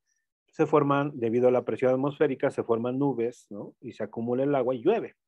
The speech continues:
En Marte no se puede hacer eso. En Marte, debido a que no hay, la atmósfera no puede sostener, simplemente el vapor de agua se va a escapar. Entonces, ese es uno de los grandes problemas de decir, "Bueno, nos, ya nos echamos este planeta, ¿al cual nos vamos", no?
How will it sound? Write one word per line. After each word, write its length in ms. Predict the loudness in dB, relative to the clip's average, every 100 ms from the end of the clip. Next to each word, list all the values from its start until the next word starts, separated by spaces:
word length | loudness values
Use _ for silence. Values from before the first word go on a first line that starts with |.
| _ _ _ _ _ _ _ _ _ _ -10
En 140 | -8 -2
Marte 280 | -4 -2
no 80 | -8
se 120 | -6
puede 200 | -6 -6
hacer 180 | -4 -6
eso. 240 | -6 -8 _ _ _ _ -18
En 100 | -12
Marte, 340 | -12 -8 -6
debido 340 | -6 -6 -4 -4
a 100 | -4
que 80 | -8
no 100 | -8
hay, 120 | -8 -8
la 120 | -8
atmósfera 400 | -6 -8 -4 -4
no 160 | -4 -6
puede 180 | -8
sostener, 460 | -6 -12 -8 -6 -6
simplemente 520 | -6 -6 -6 -6 -6
el 80 | -6
vapor 320 | -4 -4 -4
de 80 | -4
agua 200 | -6 -10
se 140 | -10
va 100 | -14
a 20 | -14
escapar. 400 | _ -20 -20 -20 _ _ _ _ _ _ _ _ _ _ -16
Entonces, 500 | -14 -4 -4 -4 _
ese 300 | -4 -4 -4
es 120 | -8 -8
uno 160 | -8
de 60 | -8
los 120 | -8
grandes 240 | -8 -10
problemas 480 | -12 -14 -12 -12 -14 _ _ _ _ _ _
de 100 | -10
decir, 240 | -10 -6 -4
"Bueno, 240 | -4 -4
nos, 260 | -6 -10 -8
ya 100 | -6
nos 220 | -6 -8
echamos 320 | -6 -6 -6
este 180 | -6 -8
planeta, 400 | -8 -8 -6 -4
¿al 140 | -6 -4
cual 180 | -6
nos 160 | -4 -4
vamos", 240 | -6 -6 _
no? 120 | -20